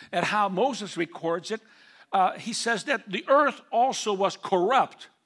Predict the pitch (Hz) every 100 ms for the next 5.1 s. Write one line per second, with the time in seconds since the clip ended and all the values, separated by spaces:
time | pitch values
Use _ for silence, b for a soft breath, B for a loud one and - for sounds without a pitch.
0 | - 196 - 180 151 147 139 107 - _
1 | _ _ _ _ _ _ _ _ _ _
2 | _ _ - 202 196 262 208 - 208 190
3 | 214 262 262 233 - 226 190 - 240 240
4 | 196 165 127 214 214 160 127 117 - -